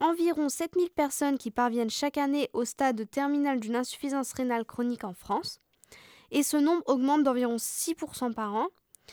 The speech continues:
En France, nous avons au total quarante-quatre mille quatre cent dix-neuf personnes qui sont dialysées, qui comportent du coup trente-quatre mille neuf cent trente-six personnes qui sont porteuses d'un greffon rénal et seize mille cinq cent soixante-dix-neuf personnes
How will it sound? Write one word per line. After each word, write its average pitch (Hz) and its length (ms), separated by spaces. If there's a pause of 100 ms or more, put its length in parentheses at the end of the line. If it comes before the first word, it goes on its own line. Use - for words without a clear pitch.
(320)
En 392 160
France, 392 500
nous 285 180
avons 277 200
au 285 40
total 285 380
quarante-quatre 320 480
mille 294 180
quatre 277 160
cent 277 120
dix-neuf 262 360
personnes 262 480
qui 247 140
sont 233 140
dialysées, 214 520 (540)
qui 311 160
comportent 285 460
du 240 140
coup 302 260 (200)
trente-quatre 320 460
mille 294 160
neuf 262 160
cent - 140
trente-six 254 340
personnes 254 460
qui - 80
sont 226 120
porteuses 233 440
d'un 208 160
greffon 226 380
rénal 208 380 (800)
et 262 200
seize 311 400
mille 320 340
cinq 285 160
cent 285 160
soixante-dix-neuf 247 640
personnes 262 560